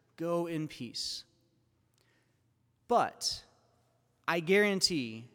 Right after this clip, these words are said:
that at every single Mass, God has something for every single person to hear.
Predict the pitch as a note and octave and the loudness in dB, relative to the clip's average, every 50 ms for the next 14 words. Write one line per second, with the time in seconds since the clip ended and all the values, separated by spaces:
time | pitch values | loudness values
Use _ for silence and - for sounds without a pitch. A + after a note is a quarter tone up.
0 | _ _ _ _ _ _ _ - D3 D#3 D#3 D3+ D3 - - E3 F#3 G3+ F#3+ E3 | _ _ _ _ _ _ _ -2 0 2 4 4 2 0 0 0 0 0 0 -2
1 | D3 C#3 C3 C3 A#2+ A#2 A2+ A#2 - - - - F#3 G3 G3 F#3 D#3+ C3 B2+ A#2 | -8 -8 -6 -6 -6 -8 -8 -6 -4 -2 -2 0 0 0 0 0 -2 -2 -2 -2
2 | A2+ A#2 B2+ C#3+ C#3+ C3 A#2 F#2+ D2 - - - - - - - _ _ _ _ | -2 -2 -2 -2 -2 -2 -2 -6 -6 -6 -6 -4 -4 -6 -6 -10 _ _ _ _
3 | _ _ _ _ _ _ C3 C#3+ F3 F3+ D#3+ C#3+ C3+ B2+ C#3+ E3 D#3+ D3+ C#3 B2+ | _ _ _ _ _ _ -4 -2 2 2 2 2 0 -2 -4 -4 -2 -2 -2 -2
4 | - - - E3+ D#3+ D3+ D3 - C3+ B2+ A#2+ - - B2 - - - E3+ E3+ D#3+ | -2 -2 0 0 0 -2 -2 -4 -8 -8 -8 -8 -12 -12 -10 -4 0 0 0 0
5 | C#3 C3 C3+ C3 B2 A#2+ - - - D#3+ D#3+ D3+ C3+ B2+ A#2+ A2+ - - D3+ D3 | 0 -4 -6 -6 -4 -2 -2 -2 0 0 0 -2 -2 -4 -6 -6 -6 -4 -4 -4
6 | C3+ - - B2+ A#2 A2+ A2 G#2+ G#2+ - _ _ _ _ _ _ _ - - D3+ | -2 -2 -4 -6 -6 -10 -12 -14 -16 -20 _ _ _ _ _ _ _ -8 -6 -6
7 | D3 - - A3+ C#3+ - - B2+ - | -6 -4 -4 -6 -6 -6 -8 -14 -20